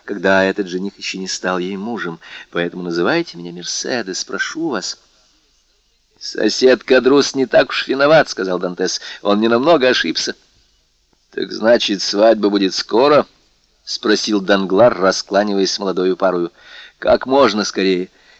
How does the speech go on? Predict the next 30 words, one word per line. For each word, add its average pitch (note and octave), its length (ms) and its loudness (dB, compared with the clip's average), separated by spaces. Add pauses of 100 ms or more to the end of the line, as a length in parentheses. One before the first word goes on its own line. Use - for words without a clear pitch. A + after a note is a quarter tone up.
(100)
Сегодня G3 460 6
сговор F#3 540 6
у D#3+ 60 0
моего F3+ 280 6
отца, F3+ 680 4
а B2+ 60 6
завтра D#3 480 2
или A2 160 4
послезавтра, A#2 720 0
никак - 340 0
не F3 60 -4
позже, D#3+ 440 0 (220)
обед C#3+ 440 4
в - 40 -12
честь C3 400 0
помолвки A#2 560 0
здесь, G2+ 580 4 (100)
в - 20 -14
резерве. G2+ 480 2 (720)
Надеюсь, A2 380 6
будут A2 220 2
все B2 300 2
друзья. A#2 460 2 (720)
Это G#2 160 2
значит, A#2+ 380 2
что A#2+ 240 2
вы B2+ 160 6
приглашены, B2+ 560 2
господин D3 360 0
Данглар. C3+ 460 4